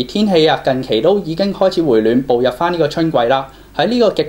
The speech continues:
端天氣嘅氣候因素減少底下啦，再加埋一啲周期性嘅因素啊，例如就係話四月起國內嘅假期都會陸續咁增多返，亦都係一啲嘅出遊季節。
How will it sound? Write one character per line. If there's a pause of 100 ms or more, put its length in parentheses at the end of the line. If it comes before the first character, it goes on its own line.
端
天
氣
嘅
氣
候
因
素
減
少
底
下
啦， (240)
再
加
埋
一 (100)
啲
周
期
性
嘅
因
素
啊， (120)
例
如
就
係
話
四
月
起
國
內 (220)
嘅
假
期
都
會
陸
續
咁
增
多
返， (240)
亦
都
係
一
啲
嘅
出
遊
季
節。